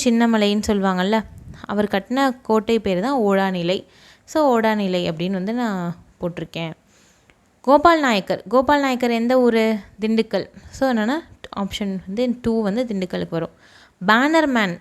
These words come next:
பேனர் மேனுக்கு என்ன வரும் அப்படின்னா, ராமலிங்கனார். பேனர் மேன் தானே ராமலிங்கனாரை தூது காமிச்சு விட்டாரு கட்டபொம்மன்ட்ட. அதனால பேனர் மேனுக்கு ராமலிங்கனார். சுபேதார் ஷேக் ஆதம், இவர் தான் வந்து என்னன்னா பாதுகாத்தார். எதை அப்படின்னா, வேலூர் கோட்டையை. ஆமா, சுபேதார் ஷேக் ஆதம்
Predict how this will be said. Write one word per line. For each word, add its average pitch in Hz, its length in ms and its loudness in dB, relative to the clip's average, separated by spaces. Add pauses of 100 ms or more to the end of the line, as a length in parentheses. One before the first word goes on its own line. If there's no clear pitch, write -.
(140)
பேனர் 285 420 2
மேனுக்கு 240 200 2
என்ன 220 240 -2
வரும் 202 240 0
அப்படின்னா, 208 240 -2
ராமலிங்கனார். 185 760 -2 (400)
பேனர் 285 300 6
மேன் 262 220 2
தானே 262 180 2
ராமலிங்கனாரை 240 720 2
தூது 262 240 0
காமிச்சு 220 340 -2
விட்டாரு 180 380 -2 (140)
கட்டபொம்மன்ட்ட. 180 580 -2 (200)
அதனால 247 260 -6
பேனர் 208 340 0
மேனுக்கு 196 280 -2
ராமலிங்கனார். 175 640 -2 (720)
சுபேதார் 294 520 4 (100)
ஷேக் 247 260 0
ஆதம், 180 480 0 (380)
இவர் 247 240 2
தான் 285 140 4
வந்து 254 200 2
என்னன்னா 240 180 2 (120)
பாதுகாத்தார். 214 720 0
எதை 220 360 0
அப்படின்னா, 190 280 -2 (140)
வேலூர் 240 360 4
கோட்டையை. 170 400 -4 (400)
ஆமா, 208 140 -4 (160)
சுபேதார் 247 400 2
ஷேக் 233 200 0
ஆதம் 180 280 -4